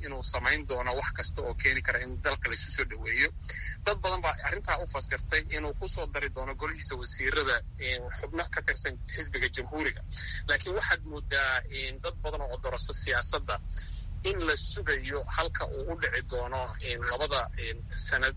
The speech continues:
ee la isku haysto gobolka Georgia. Labadaas oo haddii ay xisbiga Jamhuuriga ku guulaystaan ay qayb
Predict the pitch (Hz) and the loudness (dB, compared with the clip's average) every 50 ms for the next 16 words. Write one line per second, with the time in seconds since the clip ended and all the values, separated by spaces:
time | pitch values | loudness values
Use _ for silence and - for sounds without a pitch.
0 | - - - 127 127 123 123 120 120 120 120 120 117 - - - - 135 - - | -2 -2 -2 2 4 4 6 4 4 4 2 0 -2 0 0 2 4 4 4 2
1 | - - 135 123 - 143 131 135 123 - - - 131 117 113 110 117 - - - | 2 0 0 0 0 0 0 0 0 -2 -2 0 2 2 2 2 2 0 -4 -2
2 | - 127 170 160 131 - - - 113 107 117 - - - - - - - - - | 2 4 4 4 4 2 0 -2 -2 -2 -2 -2 -4 -4 -4 -6 -6 -6 -6 -6
3 | - - - 135 151 160 160 151 147 139 - 147 143 131 131 131 127 - 156 156 | -6 -4 -2 0 2 4 4 4 2 0 -2 -4 -4 -4 -4 -4 -4 -4 -4 -4
4 | 160 147 135 127 - - - 160 160 - - - 135 131 - - 131 127 - 170 | -2 -2 -2 -2 -2 -4 -4 -4 -2 0 0 0 -2 -2 -4 -4 -4 -2 -2 -2
5 | 190 180 147 - - - - - - - 131 131 131 127 - - - 139 131 - | 0 -2 -2 -4 -4 -6 -4 -4 -4 -2 -2 0 0 0 2 2 4 4 4 2
6 | - - - 120 120 113 - - 135 151 165 | 2 2 2 2 2 0 0 2 2 2 2